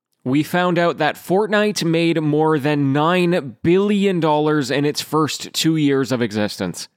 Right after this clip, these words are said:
And that game alone was the majority of Epic's income, which is pretty wild. About five billion in profit. Uh, we got a look into some emails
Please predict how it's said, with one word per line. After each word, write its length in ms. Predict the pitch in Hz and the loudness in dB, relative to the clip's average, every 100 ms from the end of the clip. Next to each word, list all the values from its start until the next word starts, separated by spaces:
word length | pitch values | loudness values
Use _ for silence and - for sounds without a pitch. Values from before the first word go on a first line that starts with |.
| _ _ _ | _ _ _
And 300 | 139 139 135 | -2 0 0
that 300 | 127 151 143 | 0 -2 0
game 200 | 151 147 | 0 0
alone 460 | 131 165 185 156 | 0 2 2 2
was 220 | 151 143 120 | 0 0 0
the 120 | 143 | 0
majority 600 | 139 117 143 147 139 131 | 0 0 0 2 2 0
of 100 | 117 | 0
Epic's 380 | 117 120 110 - | 0 -2 -6 -4
income, 640 | 120 120 113 104 92 85 _ _ _ | -4 -4 -4 -4 -6 -12 _ _ _
which 240 | - 110 - | -8 -6 -4
is 160 | 101 | -6
pretty 200 | - 117 | -4 -4
wild. 340 | 104 101 90 90 _ _ _ _ | 0 0 -2 -6 _ _ _ _
About 240 | 104 127 | -4 -4
five 320 | - 135 131 101 | -2 -4 -2 -2
billion 320 | 123 117 110 | -2 0 -2
in 140 | 98 | -4
profit. 420 | - 107 90 95 - _ _ _ | -4 -4 -4 -10 -12 _ _ _
Uh, 200 | 139 147 | -2 0
we 140 | 151 160 | 0 2
got 180 | 202 | 2
a 60 | 180 | 2
look 260 | 175 190 185 | 0 0 0
into 320 | 175 147 151 | -2 0 0
some 280 | - 143 135 | 0 -2 -2
emails 800 | 165 190 196 202 202 208 - - | 0 0 2 0 0 -2 -4 -8